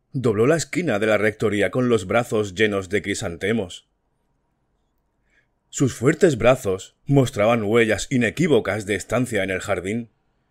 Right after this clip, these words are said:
pues aparecían manchados de barro, e incluso su nariz lucía alguna muestra de fértil tierra, si bien ella no se había enterado de tal cosa. Le costó abrir la verja, que,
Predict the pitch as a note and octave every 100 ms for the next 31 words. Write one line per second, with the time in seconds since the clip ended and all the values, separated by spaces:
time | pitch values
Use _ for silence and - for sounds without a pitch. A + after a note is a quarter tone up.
0 | _ _ _ _ _ - D3 D3 B2+ A2+
1 | G2 C#3+ D3 B2+ A2+ - C3 A#2 G#2+ G2+
2 | G#2+ A#2 G2 F2+ _ _ _ _ _ _
3 | _ _ - C3+ B2+ C3+ B2+ A2 B2 G2+
4 | F#2+ G#2+ C3 B2 - A2+ G#2+ G2+ A#2+ G2+
5 | F#2+ B2+ C#3 G2 F#2+ F#2+ G2 G2 F#2+ E2+
6 | G#2 A#2 F#2+ F2+ _ _ _ _ _ _
7 | _ _ _ _ - C#3 C3+ C3+ C3 B2+
8 | A2+ G#2 G#2 B2+ B2+ A#2+ B2 G#2+ A2+ A2+
9 | G#2+ G#2 A2+ G#2 F#2+ G2 F2+ G#2+ A2+ F#2+
10 | F2+ _ _ _ _ _ _ _ _ _
11 | _ _ _ _ _ _ _ _ _ _
12 | - A#2+ A2+ G2+ - G2+ G#2 G#2+ B2 A2+
13 | F#2 A#2+ - G2 F#2 _ _ _ _ _
14 | _ _ - A#2 G#2 F2+ -